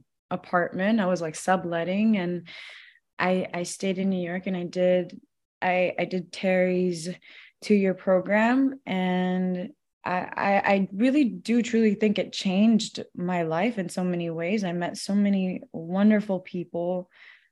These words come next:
uh, you know, it's, it's nice when we're all <laughs> collectively struggling. <laughs>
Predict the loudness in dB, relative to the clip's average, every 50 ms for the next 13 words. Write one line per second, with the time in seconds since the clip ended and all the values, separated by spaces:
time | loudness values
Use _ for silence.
0 | _ _ _ -4 -2 -2 -2 -2 -4 -8 -10 -10 -4 2 4 6 8 8 8 6
1 | 6 4 2 0 -2 -2 0 2 4 6 6 6 8 8 8 8 8 6 6 4
2 | 4 4 6 6 6 6 6 2 2 2 2 2 2 2 0 2 2 2 2 4
3 | 6 8 8 10 10 10 12 12 12 12 10 10 8 4 0